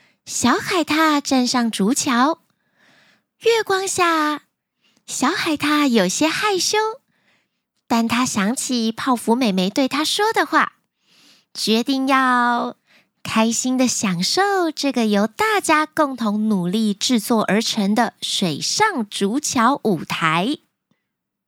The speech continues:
“那个，呃，你们知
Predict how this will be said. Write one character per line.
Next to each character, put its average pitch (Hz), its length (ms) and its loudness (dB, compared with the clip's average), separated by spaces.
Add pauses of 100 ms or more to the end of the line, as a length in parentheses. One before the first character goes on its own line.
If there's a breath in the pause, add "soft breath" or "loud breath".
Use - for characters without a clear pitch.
(500)
“那 240 120 2
个， 233 480 2 (380 soft breath)
呃， 175 420 -2 (240)
你 226 160 0
们 208 380 0
知 302 260 -2